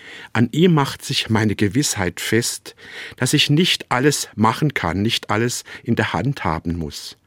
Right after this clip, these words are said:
dass mir das Wesentliche in meinem Leben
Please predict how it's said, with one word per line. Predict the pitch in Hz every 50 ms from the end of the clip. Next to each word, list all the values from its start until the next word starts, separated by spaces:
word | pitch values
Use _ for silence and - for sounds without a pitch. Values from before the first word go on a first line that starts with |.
| _ _ _ - - - - - -
dass | - 95 -
mir | 123 110
das | - - - - - 95 80
Wesentliche | 101 101 117 131 - - 147 - - 143 - -
in | 127
meinem | 120 113 107 107 110 101
Leben | 95 82 90 92 104 107 - 131 117 110